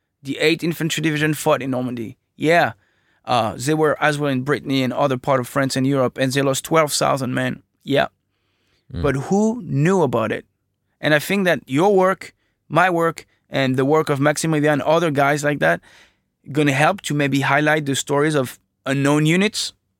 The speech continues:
Speaker 2: Mm-hmm.
Speaker 1: m-, you know,
Speaker 2: Mm-hmm.
Speaker 1: unknown campaign, as you said.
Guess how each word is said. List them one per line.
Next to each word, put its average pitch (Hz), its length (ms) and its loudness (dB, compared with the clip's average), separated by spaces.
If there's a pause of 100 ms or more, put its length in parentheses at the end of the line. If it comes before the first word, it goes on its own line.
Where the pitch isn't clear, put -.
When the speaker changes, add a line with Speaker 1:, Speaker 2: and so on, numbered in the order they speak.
(380)
Speaker 2:
Mm-hmm. 98 200 -2 (200)
Speaker 1:
m-, - 100 -16 (260)
you 139 80 -2
know, 156 180 0 (560)
Speaker 2:
Mm-hmm. 101 160 -4 (720)
Speaker 1:
unknown 143 320 2
campaign, 156 500 0 (100)
as 123 160 -4
you 131 60 -4
said. 151 260 -2